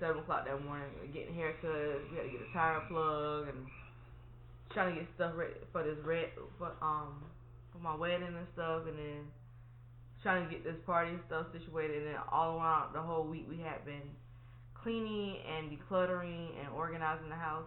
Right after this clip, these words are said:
It was a long week, a long, long week. You should have took off more days.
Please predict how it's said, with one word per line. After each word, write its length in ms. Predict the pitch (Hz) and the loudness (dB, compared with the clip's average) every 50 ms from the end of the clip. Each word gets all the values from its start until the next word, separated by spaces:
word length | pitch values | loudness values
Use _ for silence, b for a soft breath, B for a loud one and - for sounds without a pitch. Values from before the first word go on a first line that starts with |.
| - - | -6 -4
It 80 | 185 185 175 | -4 -4 -4
was 100 | 165 156 - | -4 -6 -6
a 120 | - - 147 143 143 | -6 -6 -6 -4 -4
long 380 | 156 156 160 156 151 151 147 143 143 143 | -2 -2 -2 -2 -2 -4 -6 -6 -6 -6
week, 220 | 151 143 - - - - - - - - - B B B B B B B B B B B B B - - - - | -6 -6 -8 -10 -12 -14 -16 -16 -16 -16 -16 B B B B B B B B B B B B B -16 -14 -8 -4
a 80 | 147 147 | -2 -2
long, 500 | 147 147 151 151 151 147 143 143 143 139 | 0 0 0 0 0 0 0 -2 -2 -2
long 240 | 135 135 135 135 135 135 | -2 -2 -2 -2 -4 -4
week. 220 | 139 143 143 - - - - - - - - - - - - - - - - - - - - | -4 -4 -6 -6 -8 -12 -14 -14 -16 -16 -16 -16 -14 -14 -14 -14 -14 -16 -16 -16 -16 -12 -10
You 80 | 156 175 - | -10 -8 -6
should 120 | - 165 | -4 -4
have 80 | 147 - | -4 -4
took 160 | 156 151 - - | -6 -4 -4 -4
off 120 | - 151 - 156 | -4 -4 -4 -6
more 120 | 151 143 | -8 -6
days. 320 | 139 143 143 143 143 143 | -6 -6 -6 -6 -8 -10